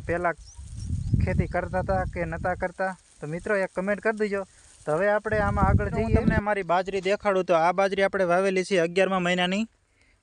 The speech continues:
બાર તારીખે. અગિયારમા મહિનાની બાર તારીખે બાજરી વાવેલી હતી. તો અત્યારે હું આપણે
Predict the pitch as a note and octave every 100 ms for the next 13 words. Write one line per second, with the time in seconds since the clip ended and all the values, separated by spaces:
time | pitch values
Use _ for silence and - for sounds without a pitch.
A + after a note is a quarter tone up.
0 | - D#3 F#3+ E3+ C#3 B2+ - C3 D3 D#3
1 | F#3+ G3 G3 G3 F#3 F3 F#3 F#3 F3+ -
2 | E3+ F3 F3+ E3+ F3 F#3+ F3+ E3+ G3 G#3
3 | F3+ F3 F#3 F#3 F3+ F#3 F3+